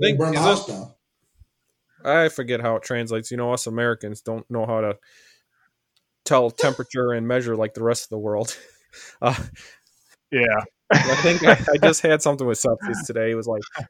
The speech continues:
Speaker 1: twenty some or thirty Celsius, goes to, like, seventy degrees or something like that. I don't know.
Speaker 2: It's, it's, uh,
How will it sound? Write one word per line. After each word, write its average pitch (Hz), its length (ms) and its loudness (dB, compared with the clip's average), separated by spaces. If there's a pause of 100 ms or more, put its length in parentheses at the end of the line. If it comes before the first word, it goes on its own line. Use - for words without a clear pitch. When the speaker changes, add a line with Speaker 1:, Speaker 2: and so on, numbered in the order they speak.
Speaker 1:
twenty 139 500 0
some 131 320 0
or 110 60 0
thirty 131 320 0
Celsius, 127 600 0 (380)
goes 123 280 -2
to, 123 80 -2
like, 101 180 -2 (220)
seventy 127 360 -2
degrees 123 560 -4
or 113 40 -6
something 110 340 -8
like 98 200 -12
that. 107 200 -4
I 113 140 0
don't 95 160 -10
know. 95 180 -14 (1120)
Speaker 2:
It's, 127 400 -8
it's, 123 420 -8
uh, 120 520 -4